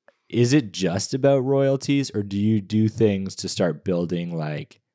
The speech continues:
whether it's merchandise, whether it's additional add-on services and other premium experiences, and maybe some of that you're in already, and, and maybe you can talk about it, and maybe some is, like,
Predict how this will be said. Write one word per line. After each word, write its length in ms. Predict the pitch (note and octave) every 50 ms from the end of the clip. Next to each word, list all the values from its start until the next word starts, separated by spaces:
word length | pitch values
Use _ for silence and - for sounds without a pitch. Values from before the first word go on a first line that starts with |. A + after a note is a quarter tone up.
| _ _ _ _ _ _ _ _ _ _ _ _ -
whether 320 | - F2+ F2 F2 F2 E2+
it's 200 | D#2+ D2+ - -
merchandise, 1120 | F2+ F#2 G2+ G#2 G2+ G2 - A2 G2+ G2 F#2+ F#2 G2 F#2+ F#2+ F#2 F#2 F2+ F2+ F2 D#2+ - -
whether 300 | F#2 F2 D#2+ D#2+ D#2 D#2
it's 240 | D2+ D2+ - - - _ -
additional 680 | - E2+ D#2+ - G2 F#2+ - - - G2+ F#2+ F2 E2 - - -
add-on 520 | F#2 F#2 F#2 F#2+ F#2+ F#2+ F2+ F2+ F#2 F#2
services 1040 | - - - G2+ F#2+ F#2 F2 F#2 F2 - - - F2+ F2+ F2+ F2+ F2 F2 F2 F2 E2+ E2
and 140 | D#2+ C#2+ E2
other 200 | F2 F#2+ F#2 E2+
premium 600 | - - - - F#2+ F#2+ F#2 F#2 F#2 F#2 F2+ F2
experiences, 1400 | E2 - - - - - F#2+ F#2 F2+ F2 F2+ F2+ F2+ F2 E2+ - - - F#2 F2+ F2+ F2+ F2 F2 E2+ E2+ E2+ - - - - - - -
and 160 | - G2+ A2 A2+
maybe 200 | C3+ E3 G#3 A3
some 200 | - - F3+ F#3
of 80 | G3 F#3+
that 140 | F3 D3+
you're 180 | A#2+ G2+ F2 -
in 280 | - E2 E2+ G2+ A#2+ C3
already, 640 | G2 G#2 A2+ A#2 A#2+ B2+ C3 C3 C#3+ D#3 F3 G#3 G#3+ - -
and, 240 | G#2 F#2+ F2+ E2 -
and 140 | - F#2 F#2
maybe 180 | F#2 F#2 F#2+
you 60 | G2+ G2+
can 120 | A2 F#2
talk 280 | - - D#2 E2+ - -
about 240 | A2+ A#2 A#2+ C3
it, 100 | D3+ - -
and 100 | G#2 F#2+
maybe 240 | G2 G#2 A2+ B2 B2
some 300 | A2+ - - G#2 G#2+ A2
is, 160 | G#2+ F#2 E2+
like, 400 | F#2 E2 D#2+ D#2 D2 - - -